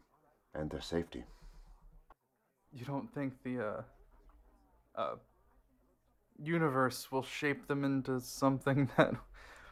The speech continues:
Speaker 2: will give this location away, do you?
Speaker 1: No, I do not.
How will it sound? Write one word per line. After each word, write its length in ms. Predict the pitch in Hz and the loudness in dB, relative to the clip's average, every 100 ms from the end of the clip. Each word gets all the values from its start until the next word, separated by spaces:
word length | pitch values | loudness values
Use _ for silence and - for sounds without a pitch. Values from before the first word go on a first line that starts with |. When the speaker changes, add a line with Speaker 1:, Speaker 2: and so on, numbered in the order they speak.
| - - | -12 -4
Speaker 2:
will 100 | 131 | 4
give 180 | 139 135 | 6 8
this 220 | 135 - | 8 8
location 480 | 135 190 220 - 151 | 8 10 8 8 6
away, 320 | 131 110 104 - - - - - | 8 6 2 -10 -20 -20 -20 -10
do 80 | 131 | -6
you? 240 | 143 202 208 - - - - - - - - - - - - - - _ _ _ _ _ 104 | -2 -2 -4 -8 -16 -20 -20 -20 -20 -20 -20 -20 -20 -20 -20 -20 -20 _ _ _ _ _ -4
Speaker 1:
No, 260 | 92 71 - _ _ _ _ _ _ - | -4 -4 -8 _ _ _ _ _ _ -8
I 100 | 85 | -6
do 120 | 80 | -6
not. 220 | 71 62 | -10 -12